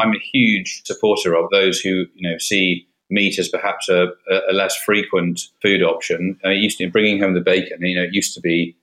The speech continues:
that very phrase, when, I, as far as I understand it, derived from someone, you know, would, would get their weekly pay and as a treat would visit the butchers on the way home. You know, we shouldn't be eating meat a-, as much as we do, probably. If you do choose to eat meat and you, and you elect to buy it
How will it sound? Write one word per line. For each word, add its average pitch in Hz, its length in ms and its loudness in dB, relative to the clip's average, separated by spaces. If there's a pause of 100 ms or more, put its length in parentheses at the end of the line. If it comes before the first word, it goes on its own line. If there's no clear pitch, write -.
(100)
that 98 120 0
very 95 240 4
phrase, 95 440 0
when, 87 320 -2 (160)
I, 85 60 -10 (200)
as - 80 -12
far 98 180 2
as 90 60 2
I 92 80 4
understand 87 480 -2
it, - 120 -10 (220)
derived 87 480 2
from 85 300 -4 (540)
someone, 90 320 0
you 85 100 2
know, 87 240 2
would, 87 180 -4
would 90 120 -4
get 92 180 0
their 87 220 2
weekly 87 440 -2
pay 85 260 2
and 82 120 -4
as 80 100 -6
a 87 60 -6
treat 87 380 -2
would 82 120 -8
visit 87 220 0
the 87 80 -6
butchers - 320 -2
on 85 80 -4
the 82 80 -2
way 85 180 2
home. 87 220 2
You 82 80 -4
know, 85 160 0 (160)
we 92 100 -2
shouldn't 104 280 0
be 92 80 0
eating 90 400 0
meat 87 240 -2 (180)
a-, - 180 0
as - 120 -2
much 92 200 -2
as 87 120 -6
we 87 100 -2
do, 87 400 0
probably. 92 480 2 (140)
If - 80 -10
you 95 80 -2
do 107 240 2
choose 104 360 0
to 92 60 -2
eat 85 160 -4
meat 82 260 -8
and 90 120 -4
you, 87 180 0
and 90 80 -4
you 87 100 2
elect 95 280 0
to 90 80 -10
buy 90 260 2
it 85 220 -2